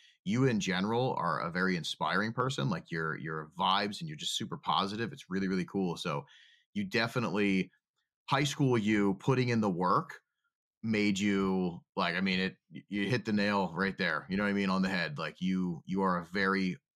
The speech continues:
very important part of this drift culture and community that we have going on. So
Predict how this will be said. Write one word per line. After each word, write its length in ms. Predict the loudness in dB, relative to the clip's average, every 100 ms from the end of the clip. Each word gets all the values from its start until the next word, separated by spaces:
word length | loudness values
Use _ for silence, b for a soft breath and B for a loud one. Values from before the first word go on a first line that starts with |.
| _
very 340 | -2 2 2 2
important 480 | 0 -2 -2 -2 -2
part 280 | 0 0 -2
of 260 | -4 -4
this 180 | -4 -4
drift 280 | -4 -6 -6
culture 420 | -6 -4 -2 -2
and 400 | -2 -4 -6 -6 -6
community 500 | -4 -2 -2 -4 -6
that 180 | -8
we 100 | -8
have 240 | -6 -6 -6
going 240 | -8 -6
on. 220 | -6 -6 -8
So 380 | -10 -8 -8